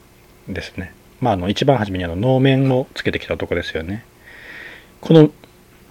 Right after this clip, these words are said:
三つの話が同時に進行するんで、ちょっとこう、頭がごちゃごちゃっとなってしまうんですけど、ね。まあ、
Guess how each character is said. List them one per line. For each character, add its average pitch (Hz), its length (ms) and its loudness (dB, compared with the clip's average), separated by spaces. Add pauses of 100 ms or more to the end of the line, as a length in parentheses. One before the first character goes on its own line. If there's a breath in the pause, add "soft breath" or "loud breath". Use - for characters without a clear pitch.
(100)
三 202 180 8
つ - 180 -2
の 120 100 0
話 90 360 -4
が 95 260 0 (580)
同 143 200 10
時 170 120 4
に 175 120 8
進 127 260 2
行 110 200 -2
す - 140 -8
る 92 120 -4
ん 85 120 -6
で、 90 260 -2 (420 loud breath)
ち - 80 6
ょ - 20 12
っ 180 40 8
と 127 120 6
こ 90 340 0
う、 - 140 -2
頭 117 320 4
が 85 120 -6
ご 104 120 0
ち 131 60 6
ゃ - 20 6
ご 117 80 4
ち - 60 4
ゃ - 40 8
っ - 60 -2
と - 140 -8
な 80 60 -4
っ - 40 -16
て - 80 -18
し - 140 -10
ま 85 80 -6
う - 20 -6
ん 82 40 -8
で 82 60 -12
す - 80 -18
け - 100 -12
ど、 87 160 -14 (340)
ね。 104 220 -8 (2250 loud breath)
ま 147 120 4
あ、 113 60 2